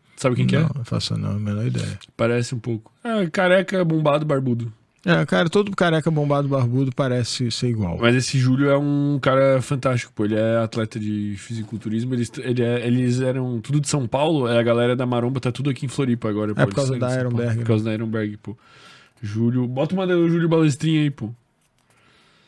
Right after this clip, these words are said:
Speaker 1: Aí, ó, já puxou. É que essas aí tão meio ruim, mas ele deixou o barbão aqui, ó, que essa aqui tá mais parecida, ó. Ah, é parecido um pouco. É careca, é barbudo, bombado, pô. O bicho tem um shape sinistro, pô.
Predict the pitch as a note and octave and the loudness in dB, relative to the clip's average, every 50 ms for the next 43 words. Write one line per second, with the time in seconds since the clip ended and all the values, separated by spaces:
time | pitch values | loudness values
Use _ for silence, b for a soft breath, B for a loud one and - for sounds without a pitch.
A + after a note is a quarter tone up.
0 | B B B B B B B B _ _ - - B2 A2+ A#2+ A#2 A2 G#2 G#2 A2 | B B B B B B B B _ _ -6 -2 0 0 0 0 -2 -4 -6 -8
1 | G#2+ - - - - G#2+ G#2 G#2 - _ _ _ _ _ _ _ _ _ _ _ | -12 -14 -14 -12 -10 -10 -10 -12 -16 _ _ _ _ _ _ _ _ _ _ _
2 | _ _ - - A2+ G2+ A#2 A2+ G#2+ - C3 C3+ C3 B2 - C3+ C3+ C#3 D3 D3 | _ _ -10 -8 -6 -6 -6 -6 -8 -8 -8 -10 -8 -8 -8 -8 -8 -8 -6 -6
3 | C3 B2 B2+ C3+ B2+ A#2+ - _ - A#2+ A2+ A#2+ A#2+ B2 C3 B2 - - C3+ C3+ | -6 -6 -8 -8 -10 -12 -14 _ -8 -6 -4 -4 -2 -2 -4 -4 -4 -6 -6 -4
4 | C3+ C3+ B2+ A#2+ A#2+ B2 B2 B2+ A#2+ G#2+ - - B2 A#2+ A#2 A2+ A2 G#2+ - - | -2 -2 -2 -2 -2 -2 -2 -2 -4 -6 -6 -8 -8 -8 -8 -8 -10 -14 -16 -16
5 | A2+ G#2 - A#2 A2 - - - A#2 A#2 A2+ G#2+ - - A2+ A2+ G#2+ - - A2 | -18 -18 -16 -16 -16 -16 -16 -16 -18 -18 -18 -20 -20 -20 -20 -20 -20 -20 -20 -20
6 | A#2 G#2+ G2+ G#2 - - - C3 A2 F#2 F#2 - - F3+ - - - G3+ E3+ D3+ | -20 -20 -20 -20 -20 -16 -12 -10 -10 -10 -8 -8 -10 -10 -10 -14 -18 -18 -18 -18
7 | B2 A#2 - B2+ B2 _ _ _ - C#4+ C4 - E4+ D4 C4+ C#4+ C4+ C#4+ D4 A#3+ | -20 -20 -20 -20 -20 _ _ _ -14 -12 -8 -4 -2 -2 -2 -2 -2 -2 -4 -2
8 | A3 G#3+ G#3 G#3 G3 F#3 F#3+ F3+ F#3 F3 E3+ F3+ F#3+ F3+ F3+ F#3 F3 E3+ E3 E3 | 0 0 0 0 2 2 2 2 4 2 2 0 0 0 0 0 -2 -2 -2 -2
9 | D#3+ D#3+ D#3 D3+ D3+ C#3+ C3+ C3+ B2+ A#2+ A#2+ G#2+ G#2 G#2 G#2+ - - - B B | -2 -2 -2 -2 -2 -2 -2 -2 -2 -2 -2 -6 -8 -12 -18 -20 -20 -20 B B
10 | B B B B B B B B B B B B B B - A#2+ B2 - - C3+ | B B B B B B B B B B B B B B -4 -4 -4 -2 0 0
11 | B2+ A#2 - B2+ B2+ B2 B2+ C#3 C#3 C#3 C3+ B2 - - C3+ B2+ A#2+ A2 - - | 0 0 0 -2 -2 -2 -2 -2 -2 -2 -2 -4 -4 -6 -4 -4 -4 -6 -8 -14
12 | _ - | _ -16